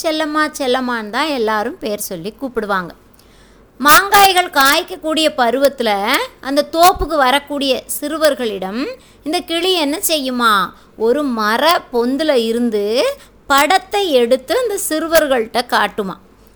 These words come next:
அந்த படம் உணர்த்தும் பழமொழிகளை இந்த சிறுவர்கள் சரியாக கூறிவிட்டால்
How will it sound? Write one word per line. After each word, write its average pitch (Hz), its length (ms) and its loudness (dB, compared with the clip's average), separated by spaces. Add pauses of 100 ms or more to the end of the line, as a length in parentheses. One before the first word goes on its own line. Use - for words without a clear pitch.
(200)
அந்த 349 360 2
படம் 277 540 2
உணர்த்தும் 320 520 -4
பழமொழிகளை 233 1300 -6 (200)
இந்த 311 160 -2
சிறுவர்கள் 349 580 -4
சரியாக 294 680 -4
கூறிவிட்டால் 190 1080 -6